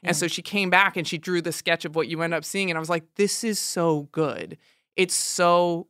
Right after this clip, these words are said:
Speaker 1: good." And, and it was, there's something about the, like, simplicity and not the
Speaker 2: Mm-hmm.
Speaker 1: overwroughtness that just worked.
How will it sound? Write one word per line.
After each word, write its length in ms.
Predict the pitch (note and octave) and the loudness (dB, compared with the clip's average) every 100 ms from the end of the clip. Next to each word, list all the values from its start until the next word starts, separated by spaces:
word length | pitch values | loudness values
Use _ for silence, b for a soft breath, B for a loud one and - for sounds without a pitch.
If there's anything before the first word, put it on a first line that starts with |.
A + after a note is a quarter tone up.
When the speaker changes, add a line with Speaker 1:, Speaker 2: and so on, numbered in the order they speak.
| _ | _
Speaker 1:
good." 340 | E3+ F3 D3+ C#3+ | 0 2 2 0
And, 320 | - G#3+ G#3+ - | 0 0 -2 0
and 240 | A#3 A#3+ | 2 4
it 100 | A#3+ | 4
was, 260 | G#3 G3+ F3 - b b - | 2 0 0 -12 b b -12
there's 140 | G3+ | -6
something 280 | F#3+ C4 C#4 | -6 -4 -6
about 280 | B3 F#3+ F3 | -2 0 0
the, 140 | D3+ D3+ | -2 -2
like, 320 | D3 C#3 - | -2 -4 -6
simplicity 800 | - D#3 D#3 F#3 F3+ G3+ G3+ F#3+ | -8 -8 -6 -4 -4 -2 -2 0
and 60 | |
not 140 | D#3 D#3+ | 0 0
the 80 | F3+ | 0
Speaker 2:
Mm-hmm. 80 | D#3+ E3 | 0 0
Speaker 1:
overwroughtness 520 | D#3+ D#3 D#3+ G3+ G3 - | 0 2 2 0 -4 -2
that 140 | D#3+ | -4
just 280 | D#3 D#3+ C3+ | 0 -2 -4
worked. 560 | D3+ E3 B3 F#3+ D3 | -8 0 4 4 2